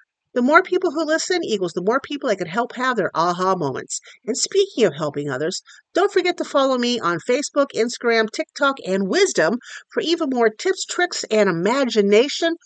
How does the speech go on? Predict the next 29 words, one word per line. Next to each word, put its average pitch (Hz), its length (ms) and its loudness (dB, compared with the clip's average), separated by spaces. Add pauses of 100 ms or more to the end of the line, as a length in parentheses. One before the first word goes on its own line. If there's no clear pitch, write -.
(180)
when 175 120 0
I'm 143 140 0
back 196 280 2
to 202 100 -12
<laughs> - 0 -
social 226 520 0
media 233 320 2
once 196 320 2
again. 151 400 4 (500)
And 320 160 6
last, 240 460 2
but 233 260 4
certainly 214 400 2
not 247 220 2
least, 262 400 0 (280)
if 269 220 4
no 359 200 4
one's 392 280 0
told 359 340 -2
you 339 80 -8
today, 302 440 6 (200)
let 294 300 2
me 330 240 -2
be 180 160 0
the 139 180 -4
first 247 340 2
to 302 80 -4
say 151 320 0
it. 123 100 -6